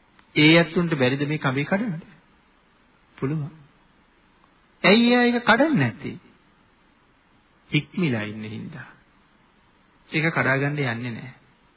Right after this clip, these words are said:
නමුත් ඔහුට ඒක කඩන්න පුළුවන් අපේ කල්පනාව ඒක කඩන්න බෑ කියලා. ඒ හින්දා අපි බය නැතුව ළඟට ගිහිල්ලා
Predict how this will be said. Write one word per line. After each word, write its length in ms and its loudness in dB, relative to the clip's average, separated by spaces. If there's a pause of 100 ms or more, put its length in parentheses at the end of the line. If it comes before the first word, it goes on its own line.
(1400)
නමුත් 360 6
ඔහුට 280 2
ඒක 200 2
කඩන්න 400 0
පුළුවන් 440 0 (400)
අපේ 300 4
කල්පනාව 540 -2
ඒක 140 -4
කඩන්න 400 -4
බෑ 180 -10
කියලා. 360 -18 (680)
ඒ 160 2
හින්දා 260 2
අපි 140 -2
බය 200 2
නැතුව 280 -4
ළඟට 300 -4
ගිහිල්ලා 400 0